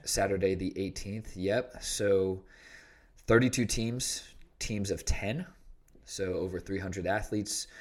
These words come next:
People are gonna come out and watch. You're coming out. Got a handful of people showing up, which is gonna be super awesome.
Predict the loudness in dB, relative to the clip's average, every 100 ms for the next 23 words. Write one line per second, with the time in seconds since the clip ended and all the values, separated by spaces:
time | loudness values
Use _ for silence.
0 | -18 -18 -10 -4 0 2 0 -2 -4 -4
1 | -4 0 2 2 0 -4 -8 -8 -2 -2
2 | 0 -4 -2 -2 -4 -6 -16 -20 -20 -20
3 | -20 -18 -6 0 0 0 -2 -2 0 0
4 | 0 -4 -4 -2 -4 -2 -2 -2 -4 -4
5 | -4 -4 -4 -2 -4 -2 -2 0 4 4
6 | 2 -4 -6